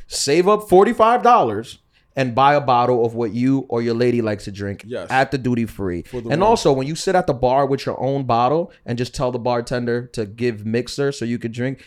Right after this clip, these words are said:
Speaker 1: you look better than everybody else.
Speaker 2: Mm.
Speaker 1: Like, there's honest, like, you're not supposed to be better than, but you look better than everyone,
Speaker 2: Mm.
Speaker 1: which is nice.
Speaker 2: Mm.
Speaker 1: When you're on vacation, it's nice
Speaker 2: Mm.
Speaker 1: to be better than people.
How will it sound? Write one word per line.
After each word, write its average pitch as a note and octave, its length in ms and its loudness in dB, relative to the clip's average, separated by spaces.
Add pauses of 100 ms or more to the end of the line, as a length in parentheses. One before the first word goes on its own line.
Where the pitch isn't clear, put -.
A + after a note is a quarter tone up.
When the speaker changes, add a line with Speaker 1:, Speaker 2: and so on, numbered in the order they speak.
(140)
Speaker 1:
you E3 100 0
look G#3 420 2
better C#3 460 2
than A#2 160 0
everybody G#2+ 420 -2
else. - 300 -10
Speaker 2:
Mm. B2 400 -10
Speaker 1:
Like, A2 160 -6
there's C3 180 -2
honest, C3+ 520 -2 (300)
like, A#2 360 -2
you're C3 100 -4
not D3 140 0
supposed C#3+ 180 0
to A#2+ 60 -12
be A#2 80 -2
better C3+ 160 -2
than, B2 180 -6
but C3+ 80 0
you D3+ 140 4
look C#3 240 4
better A#2 260 2
than G2+ 220 -6
everyone, F#2+ 300 -10
Speaker 2:
Mm. C3+ 420 -12
Speaker 1:
which G2 180 -4
is G#2 220 -8
nice. G#2 400 -8
Speaker 2:
Mm. A2+ 400 -12
Speaker 1:
When A2 100 -10
you're A2+ 140 -8
on A2 120 -10
vacation, A2 460 -6
it's F#2+ 100 -12
nice G#2+ 300 -6
Speaker 2:
Mm. A#2 460 -12
Speaker 1:
to A2 80 -8
be A2 120 -4
better A2 220 0
than F2+ 140 -10
people. F2 280 -14